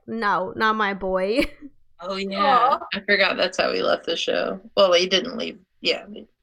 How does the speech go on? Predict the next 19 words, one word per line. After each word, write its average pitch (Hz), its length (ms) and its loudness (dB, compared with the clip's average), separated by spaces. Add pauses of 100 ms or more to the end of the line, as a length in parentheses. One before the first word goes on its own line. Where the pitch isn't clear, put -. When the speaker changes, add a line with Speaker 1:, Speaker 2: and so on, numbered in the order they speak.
(380)
Speaker 1:
He 285 80 -4
just 302 260 -6
runs 262 140 2
Speaker 2:
They 277 100 6
Speaker 1:
away. 226 140 2 (100)
Speaker 2:
hinted 208 220 2
Speaker 1:
He, 196 60 2
Speaker 2:
at - 200 -4
it. - 140 -6 (340)
Speaker 1:
he 269 140 -6
turns 311 400 0
in 294 120 -2
his 240 160 -2
gun 240 280 -2
and 214 160 -4
he 202 80 -4
walks 208 360 -4
away, 202 300 -6 (100)
but 208 280 -10